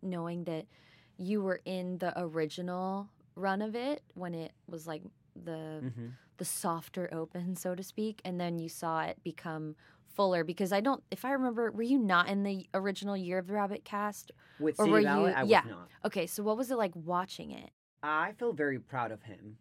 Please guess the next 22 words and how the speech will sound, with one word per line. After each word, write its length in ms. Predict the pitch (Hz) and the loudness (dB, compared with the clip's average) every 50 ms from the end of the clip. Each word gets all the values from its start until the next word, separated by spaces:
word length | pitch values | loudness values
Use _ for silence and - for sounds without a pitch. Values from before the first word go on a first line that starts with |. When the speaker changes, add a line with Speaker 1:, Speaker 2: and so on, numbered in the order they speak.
| _ - | _ -4
Speaker 1:
Yeah. 200 | 196 180 160 - - _ _ - | -2 -2 -2 -4 -6 _ _ -8
Speaker 2:
I 60 | 135 147 | -6 -6
was 220 | 147 143 135 - | -6 -6 -8 -8
like, 220 | - 131 123 113 - - - _ | -8 -8 -8 -8 -10 -16 -20 _
here 400 | _ _ - - 123 131 139 143 | _ _ -16 -10 -6 -4 -4 -4
he 140 | 139 - 170 | -4 -4 -6
was 360 | 151 131 117 113 117 117 - | -4 -4 -4 -4 -4 -6 -8
a 80 | - 117 | -12 -14
few 200 | 117 - 123 131 | -12 -10 -6 -4
years 480 | 131 131 131 131 127 131 135 135 - - _ - | -4 -4 -4 -4 -4 -4 -6 -6 -10 -14 _ -10
prior 320 | 123 117 117 113 117 120 117 - - | -8 -6 -6 -6 -6 -8 -10 -12 -12
to, 180 | 120 113 - - _ _ _ | -12 -12 -12 -12 _ _ _
you 120 | - 117 | -14 -12
know, 120 | 107 104 101 - _ _ _ _ | -12 -12 -12 -14 _ _ _ _
choreographing 480 | - - 127 123 120 120 117 117 - 120 | -10 -8 -6 -6 -6 -6 -8 -10 -10 -12
it 100 | 117 107 | -12 -10
on 140 | 110 107 107 | -10 -12 -12
the 60 | 104 107 | -14 -16
company. 500 | - 107 98 95 - 98 101 104 107 107 _ _ _ _ _ 110 | -16 -18 -18 -18 -16 -16 -14 -14 -14 -16 _ _ _ _ _ -12
Younger 360 | 104 131 127 135 131 127 139 131 | -6 -6 -4 -4 -2 -2 -4 -4
Justin, 720 | 117 - 120 113 - - - - 120 120 117 117 117 120 113 | -4 -4 -6 -6 -6 -8 -12 -12 -10 -8 -8 -8 -8 -8 -6
Speaker 1:
Mm-hmm. 320 | - 196 165 180 180 185 | -6 -6 -6 -6 -8 -8